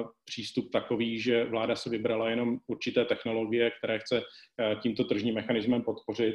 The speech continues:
a ten nejlevnější systém, kterým je, jsou fotovoltaiky, tak je, má být z těchto aukcí vyloučen. Tak,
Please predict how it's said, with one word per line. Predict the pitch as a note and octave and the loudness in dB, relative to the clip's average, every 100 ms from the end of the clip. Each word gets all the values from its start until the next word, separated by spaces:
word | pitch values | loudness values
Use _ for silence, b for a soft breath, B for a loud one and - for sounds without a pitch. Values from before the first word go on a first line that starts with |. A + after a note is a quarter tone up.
| - | -2
a | G#2+ - | -10 -4
ten | A2+ | -2
nejlevnější | A2+ B2 B2+ A2+ - A2+ | 0 0 2 0 -2 -6
systém, | - - A2+ A2 | -6 -4 -4 -2
kterým | A2 G#2+ G#2+ G#2+ | -2 0 0 0
je, | G#2+ - | -2 -4
jsou | - G#2+ | -4 -4
fotovoltaiky, | - G#2+ G#2+ G#2+ A2 G#2 A2 G#2+ B B - | -2 -2 0 2 4 4 2 -4 B B -6
tak | G#2 A#2 | 0 2
je, | B2+ B2+ | 2 0
má | A2+ G#2+ | 0 0
být | A2 | -2
z | - | -4
těchto | G#2+ - G#2+ | -6 -2 0
aukcí | G#2 G#2 B2 A2 A2+ - | 0 0 2 2 0 -4
vyloučen. | G#2 G#2 A2+ A2 F#2+ F#2+ | 0 2 2 0 -4 -4
Tak, | - | -4